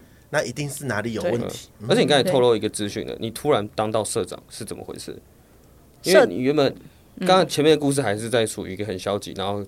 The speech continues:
Speaker 2: 当然你说比赛经历这件事是蛮辛苦的，
Speaker 3: 嗯。
Speaker 2: 可是怎么突然就变成一个社长？因为像，如果像你刚才说的，就是如果在你们高中，你那时候念的高中，它是一个调酒比赛，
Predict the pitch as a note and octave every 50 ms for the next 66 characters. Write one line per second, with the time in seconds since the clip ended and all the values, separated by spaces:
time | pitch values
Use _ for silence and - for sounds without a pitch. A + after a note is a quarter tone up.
0 | - - B2+ B2+ B2+ B2 G#2+ E2+ - G2 G2 - B2 A#2+ - G#2 F#2+ B2 A#2 A2
1 | - G2+ G2 G2+ G2 - G#2+ F#2+ G2 - G#2+ G#2 G#2 G#2+ G#2 - - F#2+ - F#2+
2 | F#2 F2+ - - - - - - - - F3+ E3+ D#3+ C3 - E3 F#3+ G3 B2+ -
3 | - - E3+ D#3+ D#3+ D#3+ G2 F#2+ G2 A2 A#2 C3+ B2+ G#2+ F#2+ F2+ F2+ G#2 - A#2
4 | F#2 - - E3+ G#3 G#3 - - - - - - - - _ _ _ - - A#3+
5 | F#3 C#3+ B2+ C3+ C#3+ C#3 A2 G2 C#3 C3+ A#2+ G2 F2 G2+ G2+ G#2 A2 G#2+ G2+ F#2+
6 | F#2 G2+ G#2 G#2 A2 A2 G#2 G#2 G#2 G2+ G#2 F#2+ F2+ G#2 G#2 G#2 G2 F2+ E2+ B1+
7 | C2+ G#2 G2+ F#2+ F#2+ G2+ G2+ - G2+ G#2+ G#2 G#2+ G2 F#2 G2 A2+ - - - -
8 | _ - A2+ A2+ B2 A#2+ B2 A2 G#2+ A2 G#2 G2+ F#2+ F#2+ F#2 F#2+ G2+ F#2+ F#2+ G2
9 | G#2 G2 G2 G#2+ G#2+ D#2 - G2 D#2 - - - - - - - - _ - -
10 | - - - A#2 G#2 A2+ A#2+ C3+ A#2 A2 A2+ - - - A2+ G2